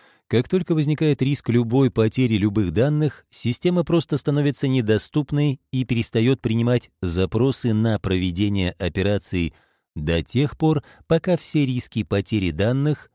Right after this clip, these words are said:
не будут полностью устранены. То есть сшить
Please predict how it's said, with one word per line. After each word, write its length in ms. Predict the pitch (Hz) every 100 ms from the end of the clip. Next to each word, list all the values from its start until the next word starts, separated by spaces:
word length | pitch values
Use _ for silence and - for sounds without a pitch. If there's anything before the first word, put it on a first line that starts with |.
| _
не 300 | 107 101 101
будут 460 | 80 78 76 107 -
полностью 800 | 85 71 71 69 - 82 78 -
устранены. 760 | 95 - - 90 104 143 90 - _ _ _ - - _
То 120 | - 87
есть 360 | 87 - - -
сшить 440 | - - 127 117